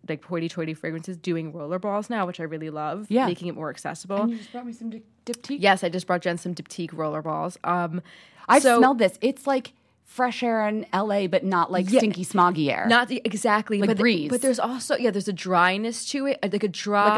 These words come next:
Speaker 2: Like a powdery desert dryness.
Speaker 1: Yes, dry, powdery sunshine. Bam, we've done it.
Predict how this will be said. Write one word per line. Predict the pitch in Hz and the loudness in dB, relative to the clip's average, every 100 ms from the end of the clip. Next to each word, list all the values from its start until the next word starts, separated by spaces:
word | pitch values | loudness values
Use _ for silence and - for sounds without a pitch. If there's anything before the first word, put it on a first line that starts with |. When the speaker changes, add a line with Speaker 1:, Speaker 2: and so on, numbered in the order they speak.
| 226 | 4
Speaker 2:
Like | 240 | 6
a | |
powdery | 240 233 226 | 6 6 2
desert | 185 226 214 - | 4 4 4 -2
dryness. | 175 156 165 147 185 - | -4 -2 -4 -8 -8 0
Speaker 1:
Yes, | 269 240 | 0 0
dry, | - 233 233 269 | 0 2 2 2
powdery | 269 - 233 240 226 | 0 2 4 4 2
sunshine. | 196 226 208 214 180 185 | 0 0 2 0 0 2
Bam, | 240 233 220 | 4 6 6
we've | 202 175 | 2 2
done | 185 170 | 0 0
it. | - | -6